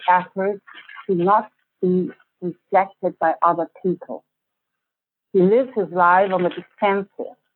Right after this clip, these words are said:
That means instead of setting positive goals and pursuing them, his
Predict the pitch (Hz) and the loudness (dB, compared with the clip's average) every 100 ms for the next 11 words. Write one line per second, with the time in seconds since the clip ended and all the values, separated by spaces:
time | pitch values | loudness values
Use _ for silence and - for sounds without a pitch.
0 | _ 165 175 208 269 302 - 180 180 - | _ -2 2 4 4 2 -2 -4 -4 -8
1 | _ 202 214 254 262 175 _ - 196 185 | _ 2 4 4 0 -4 _ 0 0 0
2 | 180 - 190 180 - _ 196 214 240 277 | -2 0 0 -2 -12 _ 0 4 4 2
3 | 269 175 175 165 - 254 262 190 160 160 | -2 -8 -6 -8 -4 0 2 2 2 0
4 | 165 185 190 _ _ _ _ _ _ _ | 0 0 -4 _ _ _ _ _ _ _
5 | 170 | -10